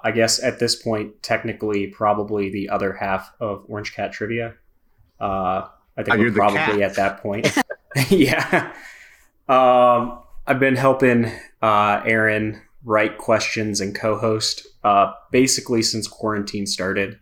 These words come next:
Speaker 1: Uh, I'm from Miami, moved up here a few years ago. Um,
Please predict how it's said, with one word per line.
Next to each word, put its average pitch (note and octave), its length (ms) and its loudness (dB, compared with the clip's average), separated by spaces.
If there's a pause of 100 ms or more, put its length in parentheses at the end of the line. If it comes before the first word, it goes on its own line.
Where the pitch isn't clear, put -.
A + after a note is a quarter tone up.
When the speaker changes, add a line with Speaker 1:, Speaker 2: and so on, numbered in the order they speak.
(720)
Speaker 1:
Uh, F#2+ 680 0 (200)
I'm A2+ 160 2
from A2 540 0
Miami, G#2 840 -2
moved A2 240 -4
up G#2+ 140 0
here G#2 540 -2
a G#2+ 60 -10
few G#2+ 240 -6
years G#2 320 -4
ago. G2+ 420 -4 (580)
Um, F#2+ 680 0